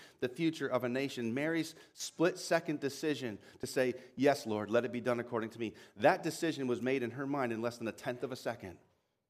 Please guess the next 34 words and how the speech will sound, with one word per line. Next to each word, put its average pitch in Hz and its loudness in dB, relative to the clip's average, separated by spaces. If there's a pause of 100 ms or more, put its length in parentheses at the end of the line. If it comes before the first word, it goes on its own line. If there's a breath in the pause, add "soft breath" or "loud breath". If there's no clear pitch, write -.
(160)
And 98 -6
she 151 -4
didn't 196 8
weigh 165 8
the 135 2
decision 110 -2
very 117 2
long 110 0
either. 95 -2 (1300)
But 202 0
when 135 0
she 202 -2
made 196 6
it, 120 -2 (300)
she - -8
stuck - -4
to 131 2
it, 110 2 (460 loud breath)
and 113 0
things 120 -4
progressed 110 -2
from 107 -4
that 104 -2
point. 95 -6 (300 soft breath)
I 107 2
wonder 151 0
how 151 -2
many 156 0
world 143 0
changers 139 -8
are 117 -4
in 117 -4
this 113 -8
room, 123 -8